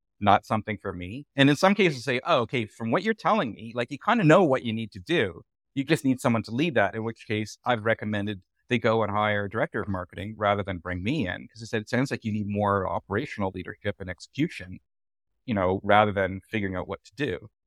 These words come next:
But most are coming from a place of marketing is percolated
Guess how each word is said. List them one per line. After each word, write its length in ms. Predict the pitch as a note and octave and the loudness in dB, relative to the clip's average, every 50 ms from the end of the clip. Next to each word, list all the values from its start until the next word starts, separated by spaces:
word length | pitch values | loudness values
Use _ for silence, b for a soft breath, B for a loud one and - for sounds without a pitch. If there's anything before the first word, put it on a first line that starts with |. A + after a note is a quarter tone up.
| _ _ _ _ _ _ _ _ - | _ _ _ _ _ _ _ _ -2
But 100 | F#3 G3 | 2 4
most 240 | G#3+ B3 A#3+ - | 4 4 4 2
are 60 | B3+ - | -2 0
coming 280 | - G3+ E3+ F3 E3+ | 2 0 0 0 -2
from 140 | - E3 D3+ | -2 -2 -2
a 60 | C#3+ | -4
place 380 | - - C3 B2 B2+ B2 - - | 0 0 2 2 2 0 0 0
of 220 | A#2+ A2+ A2 A2 - _ _ _ _ | 0 0 -2 -4 -10 _ _ _ _
marketing 400 | A#2 B2 C#3 D3+ - C#3 D3 D3+ | 2 4 4 4 2 -2 -2 -2
is 80 | - - | -4 -8
percolated 680 | - _ A#2+ - - A2+ G#2+ A2 A#2 C3+ D#3 E3 | -6 _ -6 -4 -2 -2 0 0 0 0 -2 -4